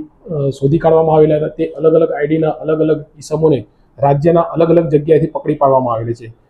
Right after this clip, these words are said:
જેમ કે મનોજ ડાયાભાઈ વાઘેલા, તેઓને રાજકોટથી, તેમજ અરવિંદભાઈ સોંદરવા જેતપુરથી, વિનોદભાઈ કોન્ટ્રાક્ટર, તેઓને સુરતથી,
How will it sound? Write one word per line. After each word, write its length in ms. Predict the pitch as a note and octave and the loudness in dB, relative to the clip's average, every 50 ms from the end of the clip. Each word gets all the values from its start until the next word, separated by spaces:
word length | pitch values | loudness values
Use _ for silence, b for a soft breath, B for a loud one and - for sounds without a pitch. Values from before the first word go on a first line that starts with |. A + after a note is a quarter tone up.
| _ _ _ _ _ _ - | _ _ _ _ _ _ -4
જેમ 180 | B2 D3 D#3 E3 | 0 0 0 2
કે 320 | D#3 D3+ B2+ A2 - - _ _ _ _ _ _ - B2+ | 2 0 0 0 -2 -12 _ _ _ _ _ _ -4 -2
મનોજ 320 | C#3+ D#3 E3+ E3+ D#3 D#3 | 2 2 2 2 2 2
ડાયાભાઈ 360 | C#3+ C#3+ D3+ D3+ D3+ D3+ D#3 D3+ | 2 2 4 4 4 4 4 4
વાઘેલા, 500 | D3+ D3 D3 D#3+ D#3 D3+ C3 A2+ A2 - _ - | 4 2 2 2 2 2 0 -2 -4 -10 _ 0
તેઓને 200 | D3 D3 D3+ C#3 | 2 2 4 4
રાજકોટથી, 600 | C#3 C3+ C3 - - D#3 D#3 D#3 - D#3+ E3 D#3+ - _ _ _ _ _ _ - | 2 2 0 0 0 0 0 0 -2 -6 -6 -6 -8 _ _ _ _ _ _ -2
તેમજ 280 | D#3+ D#3 D#3 D3 B2 A2+ - - - | 0 2 2 2 0 0 -4 -8 -4
અરવિંદભાઈ 500 | C3+ D3+ D#3+ E3 E3 D#3+ D#3 D#3+ D#3+ E3 D#3+ - - - - | 0 2 4 4 4 4 4 4 4 2 -2 -8 -14 -16 -4
સોંદરવા 540 | - C#3+ D#3 D#3 D#3+ D#3 D3+ C#3+ B2 G2+ G#2+ A2+ | 0 2 2 4 4 4 4 2 0 -2 -2 0
જેતપુરથી, 580 | C3+ C#3 C3+ - D#3+ D#3+ D3+ D#3 E3+ F3+ F3+ _ _ _ _ _ _ _ _ _ A2+ A#2 | 0 0 2 2 -2 0 0 0 -2 -4 -4 _ _ _ _ _ _ _ _ _ -2 0
વિનોદભાઈ 540 | D#3 E3 E3 E3 D3+ C#3+ D#3+ B2+ G#2+ - - _ _ | 2 4 4 2 4 2 2 0 0 -6 -10 _ _
કોન્ટ્રાક્ટર, 540 | - C#3 D3+ D3+ D#3+ D#3+ D#3+ - - C3 A2 | -2 -2 0 2 0 0 0 0 -2 -2 -2
તેઓને 520 | A2 - _ _ - C#3+ C#3+ D3+ D#3 D3 | -4 -10 _ _ 0 2 2 4 4 2
સુરતથી, 600 | - - C#3+ D3 D#3+ D#3+ - - F3 E3+ F3 | 0 0 2 2 2 2 2 0 -2 -2 -2